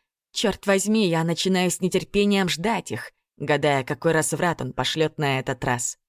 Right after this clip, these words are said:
И я, возможно, провела бы несколько минут, наблюдая из окна своей комнаты, ожидая, что он ворвётся внутрь, как дьявол. Что? Я ничего не могу противопоставить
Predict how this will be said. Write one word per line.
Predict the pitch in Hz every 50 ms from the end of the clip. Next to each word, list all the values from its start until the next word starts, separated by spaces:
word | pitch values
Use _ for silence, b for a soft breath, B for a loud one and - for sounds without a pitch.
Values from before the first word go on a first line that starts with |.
| _ b b b b b b _ _ _ _
И | - 180
я, | 175 170 180 202 214
возможно, | 196 185 165 - 190 185 180 - - 165 160
провела | - 165 156 151 165 165 170 170
бы | 151 156 156
несколько | 160 160 151 - - 160 143 - 165 156
минут, | 160 160 160 180 180 170 -
наблюдая | - 151 143 131 147 143 131 151 147 143 143 139
из | - 156 -
окна | 156 143 - 156 147 143
своей | - - - 147 143 143
комнаты, | - - 185 180 175 151 139 127 - 139
ожидая, | 139 135 139 - 156 139 147 147 139 135
что | - - 160
он | 143 147 147
ворвётся | 139 147 139 131 165 165 - - - 147
внутрь, | 123 147 156 156 147 160 143
как | - - 156 143 143
дьявол. | 123 143 147 143 147 131 131 131 127 120 - - _ _ _ _ _ _ _ _ _ _ _ _ _
Что? | - - - - 226 214 190 143 156 - _ _ _ _ _ _ _ _ _ _ _
Я | - 175 208 220 208
ничего | 196 196 175 - - 190 175 202 208
не | 196 170 151
могу | 151 143 139 147 151
противопоставить | - 151 - - 147 147 147 - 135 - - - 170 165 156 156 -